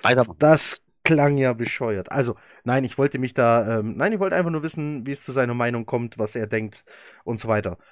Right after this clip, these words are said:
Speaker 2: Ähm, Marc hatte aber, äh, dann das Problem, dass sein Junior wohl im Sportunterricht, äh, eine Panne hatte, einen Unfall hatte, wie auch immer.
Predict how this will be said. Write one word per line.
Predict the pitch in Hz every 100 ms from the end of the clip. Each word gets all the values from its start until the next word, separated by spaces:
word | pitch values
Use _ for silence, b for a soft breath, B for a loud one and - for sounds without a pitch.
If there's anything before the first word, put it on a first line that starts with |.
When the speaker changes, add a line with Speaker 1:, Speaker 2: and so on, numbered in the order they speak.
| b b
Speaker 2:
Ähm, | - 139 139 143 -
Marc | 131 151 -
hatte | 165 139
aber, | 143 143 147 143 110 123
äh, |
dann | 123 131 131 127
das | 123 -
Problem, | 120 117 139 151 131
dass | 120 120
sein | 135 123
Junior | 117 156 175 160 160 147
wohl | 123 143 143
im | 127 131
Sportunterricht, | - - 127 131 120 - 123 123 - -
äh, | 120 113
eine | 113
Panne | 110 139 139
hatte, | 139 131
einen | 120 113
Unfall | 135 - 123
hatte, | 127 123
wie | 113
auch | 113
immer. | 147 165